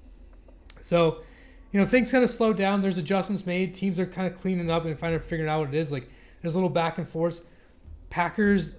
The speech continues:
you know, get an interception on the forty-niners in the red zone, prevent them from scoring. Rodgers hits Aaron Jones seventy-five yards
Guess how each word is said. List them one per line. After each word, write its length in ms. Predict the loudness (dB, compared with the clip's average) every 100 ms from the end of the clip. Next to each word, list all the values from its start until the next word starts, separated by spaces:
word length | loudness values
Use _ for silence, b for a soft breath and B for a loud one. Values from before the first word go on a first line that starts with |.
| -8
you 100 | -4
know, 240 | -2 -4 -6
get 160 | -2 0
an 80 | 0
interception 800 | 0 0 0 -2 -2 -4 -4 -6 -12
on 140 | -4 -4
the 60 |
forty-niners 560 | -2 -2 -2 0 -2 -2
in 140 | -2
the 100 | 0
red 200 | 0 0
zone, 220 | 2 0 0
prevent 320 | -4 -4 -2
them 100 | -4
from 100 | -6
scoring. 500 | -4 -2 2 2 -2 B B B -4
Rodgers 520 | 0 2 2 2 2
hits 180 | -2 -4
Aaron 240 | -2 0 0
Jones 320 | 2 0 0
seventy-five 580 | -2 -2 -2 -2 -2 0
yards 460 | 0 2 0 -6